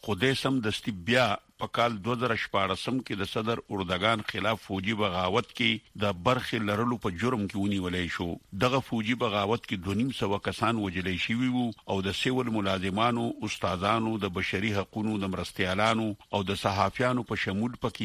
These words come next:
یو لک لس زره کسان گرفتار کړي شوي وو. د کاواله نه علاوه د ترکیه عدالت اوو نورو کسانو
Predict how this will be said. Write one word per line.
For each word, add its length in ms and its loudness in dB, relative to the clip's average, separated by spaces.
یو 100 2
لک 240 -6
لس 240 -2
زره 240 0
کسان 380 2
گرفتار 520 0
کړي 160 0
شوي 280 4
وو. 140 0
د 160 4
کاواله 500 6
نه 40 2
علاوه 400 4
د 160 0
ترکیه 400 0
عدالت 420 0
اوو 340 0
نورو 280 2
کسانو 380 0